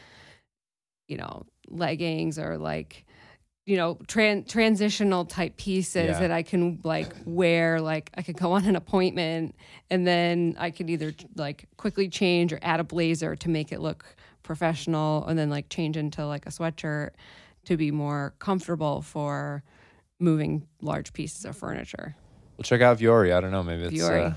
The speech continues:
Speaker 2: maybe it's the one you wanna go with. <laughs>
Speaker 1: Yeah.
Speaker 2: Just kidding. Or do. I mean,
Speaker 1: Yeah.
Speaker 2: sounds, sounds fun.
Speaker 1: Cool.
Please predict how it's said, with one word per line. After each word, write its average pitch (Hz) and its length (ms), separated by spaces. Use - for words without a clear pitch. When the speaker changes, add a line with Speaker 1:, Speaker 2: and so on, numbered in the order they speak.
Speaker 2:
maybe 85 140
it's 87 120
the - 80
one 82 100
you 87 80
wanna 82 120
go 82 140
with. 80 160
<laughs> - 40
Speaker 1:
Yeah. 196 240
Speaker 2:
Just - 200
kidding. - 260
Or 104 120
do. 82 220
I - 40
mean, 78 260
Speaker 1:
Yeah. 175 260
Speaker 2:
sounds, - 80
sounds - 320
fun. 82 160
Speaker 1:
Cool. 147 260